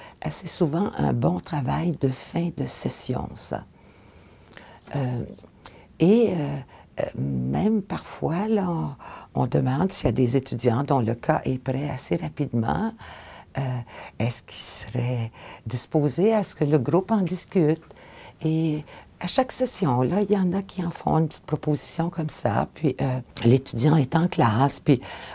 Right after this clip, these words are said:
on en discute, et puis, euh, ça, euh, ça suscite beaucoup d'intérêt chez les autres. Et encore une fois, là, pas seulement un leader qui est dans un livre, là, en, en voilà un qui est parmi nous.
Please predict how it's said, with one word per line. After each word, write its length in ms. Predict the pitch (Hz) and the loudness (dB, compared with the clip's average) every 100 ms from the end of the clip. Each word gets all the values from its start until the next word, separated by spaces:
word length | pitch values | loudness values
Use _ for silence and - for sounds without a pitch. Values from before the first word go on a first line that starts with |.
| - | 2
on 180 | 131 139 | 4 6
en 100 | 139 | 4
discute, 800 | 123 - - - 139 147 - 185 | 2 -2 0 4 6 4 2 -2
et 40 | |
puis, 340 | - - 175 - - - - - | -2 2 2 2 -10 -14 -14 -4
euh, 420 | 143 135 135 127 120 - - - | -2 0 0 -2 -4 -10 -18 -14
ça, 520 | - - 139 131 123 120 - - - - - | -10 -2 0 0 -2 -4 -10 -14 -16 -18 -6
euh, 60 | - - 50 - - - - - - | -4 -2 -4 -8 -12 -14 -10 -12 -8
ça 260 | 78 - - | -6 -2 0
suscite 640 | - 165 - 240 240 - - | 2 0 2 2 2 0 0
beaucoup 420 | 131 233 - 254 | 2 2 4 4
d'intérêt 600 | 190 175 - 151 131 170 | 4 2 4 4 6 2
chez 220 | - - 190 | 2 6 8
les 280 | 175 135 | 8 6
autres. 400 | 123 113 69 - - - - | 4 4 2 -4 -16 -18 4
Et 120 | 160 160 | 4 6
encore 320 | 165 165 170 | 4 6 6
une 120 | 160 | 4
fois, 320 | - 165 202 | 4 4 6
là, 180 | 233 226 - - - - - - - - - - - - | 4 2 -4 -16 -18 -20 -20 -20 -20 -20 -20 -20 -20 0
pas 120 | 202 | 2
seulement 380 | 208 208 202 220 | 6 8 8 6
un 180 | 160 165 | 6 6
leader 440 | 156 151 175 196 | 6 8 8 8
qui 80 | 196 | 6
est 60 | |
dans 280 | 151 156 135 | 6 4 6
un 80 | 160 | 4
livre, 400 | 151 226 254 - | 4 2 0 2
là, 200 | 127 - | 2 4
en, 340 | 170 190 - - | 4 2 2 -2
en 40 | |
voilà 360 | 175 208 208 - | 2 2 2 4
un 160 | 233 247 | 2 4
qui 100 | 233 | 2
est 60 | |
parmi 340 | 233 202 190 180 | 2 4 6 8
nous. 220 | 185 | 6